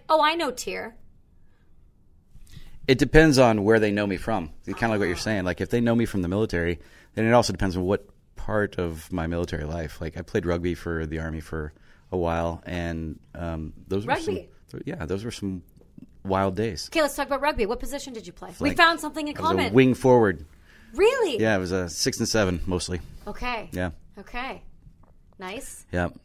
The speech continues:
Speaker 2: Played a little bit of B half, B side, scrum half.
Speaker 1: Yeah.
Speaker 2: But here's the funny thing about that. Okay,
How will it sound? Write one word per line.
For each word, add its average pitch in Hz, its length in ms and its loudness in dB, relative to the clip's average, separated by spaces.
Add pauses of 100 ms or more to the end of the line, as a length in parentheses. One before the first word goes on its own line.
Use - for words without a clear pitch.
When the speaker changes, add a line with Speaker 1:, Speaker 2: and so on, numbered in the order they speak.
(300)
Speaker 2:
Played 113 160 4
a - 20 6
little 110 160 8
bit 107 120 6
of 104 160 6
B 107 140 2
half, 101 420 0
B 92 100 -2
side, 95 380 0
scrum - 260 -4
half. 107 380 -6
Speaker 1:
Yeah. 226 220 -4 (420)
Speaker 2:
But - 240 -2 (720)
here's 113 260 2
the - 60 -10
funny 101 180 0
thing 90 140 -4
about 78 180 -4
that. 73 200 -12 (340)
Okay, 80 220 -6